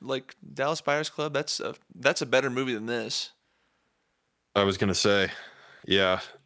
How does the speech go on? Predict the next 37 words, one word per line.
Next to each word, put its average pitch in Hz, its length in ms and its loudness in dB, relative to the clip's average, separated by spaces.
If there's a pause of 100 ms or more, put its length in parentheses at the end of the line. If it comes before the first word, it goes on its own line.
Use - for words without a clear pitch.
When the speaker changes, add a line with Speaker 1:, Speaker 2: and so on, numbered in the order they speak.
(120)
Speaker 2:
that's, 113 260 2
uh, 127 320 6
that's 120 180 2
kind 151 160 2
of 135 60 2
the 104 60 4
movie 101 280 4
that 101 100 4
you 92 100 2
can 92 160 -2
point 101 300 2
to 110 200 4
and 90 80 0
be 92 80 4
like, 92 240 2 (320)
"Well, 120 560 2
he's 120 300 -2
not 156 320 2 (500)
always 104 560 4
just - 400 2
ridiculous." 80 760 0
Speaker 1:
Yeah. 117 440 6 (1400)
Speaker 2:
You 101 100 4
know 104 40 4
what 104 40 4
I'm 101 60 2
saying? 107 300 2
It's 92 160 2
sort 123 180 4
of 120 40 4
like 104 160 2
Adam 95 320 2
Sandler 92 460 2
and, 87 100 0
like, 82 240 0
Uncut 87 460 0
Gems. 87 520 0